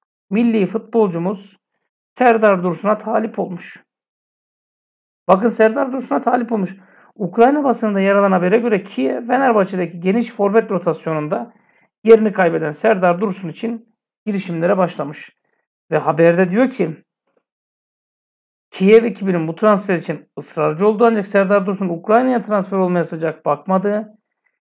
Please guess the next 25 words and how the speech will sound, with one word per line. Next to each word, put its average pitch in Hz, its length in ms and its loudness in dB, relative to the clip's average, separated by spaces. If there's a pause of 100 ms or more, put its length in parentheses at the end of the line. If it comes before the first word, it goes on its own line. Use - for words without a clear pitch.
(180)
Kiev 247 300 2
ekibine 196 460 0
katılmasının 196 600 0
düşük 202 300 -8
bir 190 60 -4
ihtimal 160 360 -2
olduğuna 185 360 0
yer 196 400 0
verildi." 185 400 -2
diyor. 190 420 0 (600)
On 285 220 8
resmi 226 380 2
maça 185 240 2
çıkmış 160 320 -8
Serdar 143 440 -4
Dursun. 202 520 -8 (1080)
Bilin 240 240 4
bakalım 196 360 2
kaç 190 260 0
gol, 196 140 2
kaç 185 240 -2
asisti 151 380 -6
var. 139 300 -12 (1080)
Serdar 185 400 2
Dursun'un. 156 500 -8